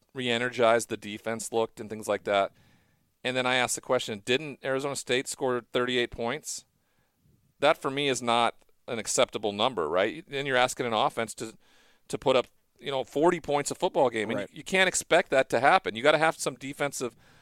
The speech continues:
Speaker 1: football played. So I don't know how much we learned,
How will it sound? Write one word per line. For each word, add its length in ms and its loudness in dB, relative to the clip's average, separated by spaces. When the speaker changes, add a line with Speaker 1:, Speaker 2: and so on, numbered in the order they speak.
Speaker 1:
football 400 4
played. 420 2
So 140 0
I 140 8
don't 180 4
know 260 4
how 120 4
much 180 0
we 140 -8
learned, 520 -4